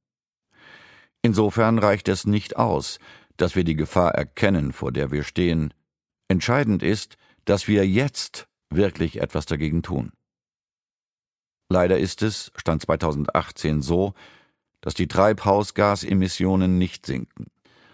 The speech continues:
sondern die globale Emissionsrate weiter steigt. Der Menschheit bleibt nicht mehr viel Zeit, um sich die fossilen Brennstoffe abzugewöhnen. Wir müssen noch heute in die Entzugsklinik.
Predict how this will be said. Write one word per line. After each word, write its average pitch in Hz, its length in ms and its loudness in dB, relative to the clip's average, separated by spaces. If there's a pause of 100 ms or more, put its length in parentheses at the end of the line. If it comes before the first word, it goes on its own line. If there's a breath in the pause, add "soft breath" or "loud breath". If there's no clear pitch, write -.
sondern 85 260 0
die 85 100 0
globale 95 520 2
Emissionsrate 87 800 0
weiter 90 240 0
steigt. - 540 -4 (1160 soft breath)
Der 87 80 0
Menschheit 131 460 0
bleibt 113 280 2
nicht 113 240 -2
mehr 120 160 2
viel 117 200 -4
Zeit, 67 380 0
um 76 140 0
sich 76 140 -4
die 80 100 -4
fossilen 87 560 0
Brennstoffe 85 520 0
abzugewöhnen. 80 920 0 (800 loud breath)
Wir 92 80 2
müssen 117 240 2
noch 104 220 2
heute 147 300 2
in 127 200 0
die 113 140 -2
Entzugsklinik. 82 1000 -4